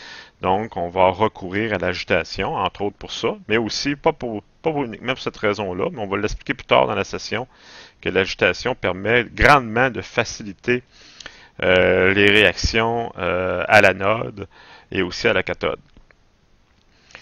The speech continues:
On peut aussi faire une agitation mécanique en balançant les cathodes seulement. Donc ça aide, par exemple, lorsqu'il y a beaucoup d'impuretés qui, euh, dans la, qui peuvent se former, ça peut,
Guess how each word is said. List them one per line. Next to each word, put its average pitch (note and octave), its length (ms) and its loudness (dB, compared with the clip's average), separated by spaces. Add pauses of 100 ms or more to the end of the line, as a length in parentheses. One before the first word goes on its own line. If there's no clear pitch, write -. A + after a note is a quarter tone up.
(260)
On G2+ 140 6
peut C#3+ 140 0
aussi C#3 420 -2
faire B2+ 320 8
une A#2 120 4
agitation A2 520 4
mécanique A#2+ 840 2
en G2+ 200 2
balançant B2+ 760 8
les A#2 140 -2
cathodes G#2 640 0
seulement. F#2 460 -4 (800)
Donc F#2 140 -10
ça F#2 220 6 (100)
aide, A#2 120 4
par F#2+ 180 -2
exemple, G#2 300 -2
lorsqu'il A2 260 2
y - 40 6
a - 20 -14
beaucoup A2 260 -10
d'impuretés B2+ 640 -4
qui, G2 300 -4
euh, F#2 180 0 (600)
dans G2+ 240 6
la, F2 880 0
qui - 120 -14
peuvent - 240 6
se - 100 0
former, G2 500 -2
ça F#2+ 160 -4
peut, F#2+ 800 -6